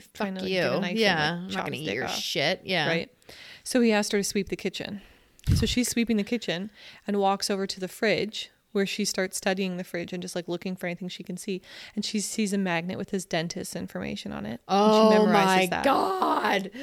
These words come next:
Speaker 1: Right?
Speaker 2: Genius.
Speaker 1: Like, how smart is she?
Speaker 2: And he's not wearing a mask or anything. Like, he's
Speaker 1: No.
Speaker 2: completely visible.
Speaker 1: No,
Speaker 2: So at
Speaker 1: that's why
Speaker 2: that
Speaker 1: she's
Speaker 2: point,
Speaker 1: like, "He's gonna
Speaker 2: I,
Speaker 1: kill me,"
Speaker 2: yeah,
Speaker 1: you know?
Speaker 2: exactly. I would be like, Oh, he,
Speaker 1: "If I
Speaker 2: this
Speaker 1: don't
Speaker 2: is never
Speaker 1: escape, he's gonna
Speaker 2: ending
Speaker 1: kill
Speaker 2: well."
Speaker 1: me.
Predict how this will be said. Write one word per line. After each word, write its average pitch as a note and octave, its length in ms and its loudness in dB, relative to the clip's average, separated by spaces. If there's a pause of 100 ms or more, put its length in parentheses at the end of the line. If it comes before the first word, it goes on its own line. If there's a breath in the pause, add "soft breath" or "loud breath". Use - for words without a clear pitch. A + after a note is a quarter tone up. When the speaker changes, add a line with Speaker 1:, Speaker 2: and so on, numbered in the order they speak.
Speaker 1:
Right? D4+ 300 6
Speaker 2:
Genius. F4 1080 6
Speaker 1:
Like, E4 140 8
how B3+ 300 4
smart F4+ 680 8
is F#4+ 160 10
she? B3 240 2
Speaker 2:
And E4 100 8
he's G4+ 340 6 (180)
not G4 60 2
wearing A3+ 380 4
a F3+ 40 -2
mask - 420 -4
or - 60 -6
anything. - 540 -10
Like, F#3 220 -2
he's C4 140 0
Speaker 1:
No. C4 160 8
Speaker 2:
completely G#3 580 0
visible. D#3+ 400 -4
Speaker 1:
No, F#3+ 140 0
Speaker 2:
So - 140 4
at C4 40 6
Speaker 1:
that's G#3 140 4
why G#3 80 6
Speaker 2:
that G3+ 100 6
Speaker 1:
she's A3+ 100 0
Speaker 2:
point, - 280 4
Speaker 1:
like, - 80 -16
"He's A3 240 -2
gonna G3+ 220 2
Speaker 2:
I, F3+ 40 4
Speaker 1:
kill F#3 220 -2
me," D#3 200 -6
Speaker 2:
yeah, G#3+ 200 6
Speaker 1:
you C3+ 60 8
know? C#3+ 40 4
Speaker 2:
exactly. C3 480 0
I E3 160 2
would D#3+ 120 2
be E3 60 0
like, D3+ 120 0
Oh, D#3 120 4
he, F3 120 0
Speaker 1:
"If - 100 -4
I F#3 40 2
Speaker 2:
this F3+ 80 0
Speaker 1:
don't F3 100 0
Speaker 2:
is F3+ 80 0
never C#3 240 0
Speaker 1:
escape, - 80 -2
he's C3 120 -2
gonna A#2 140 -2
Speaker 2:
ending A#2+ 60 -4
Speaker 1:
kill G2+ 80 -6
Speaker 2:
well." D#2+ 160 -2
Speaker 1:
me. - 100 -8